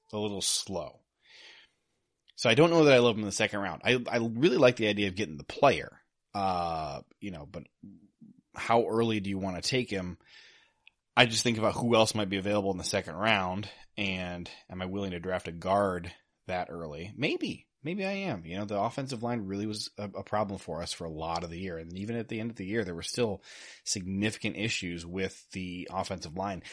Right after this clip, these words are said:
And I think you have more op-, more answers at tackle than you do at guard, potentially, in terms of, you know, really, uh, top echelon, uh, talent, maybe with the exception of right tackle. We got a lot of left tackles on this team.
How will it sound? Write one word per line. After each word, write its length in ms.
And 100
I 60
think 180
you 120
have 100
more 280
op-, 340
more 240
answers 460
at 260
tackle 460
than 120
you 140
do 340
at 260
guard, 560
potentially, 720
in 80
terms 260
of, 180
you 120
know, 120
really, 500
uh, 300
top 320
echelon, 640
uh, 260
talent, 480
maybe 180
with 100
the 60
exception 320
of 120
right 180
tackle. 260
We 60
got 120
a 40
lot 180
of 80
left 180
tackles 300
on 80
this 140
team. 260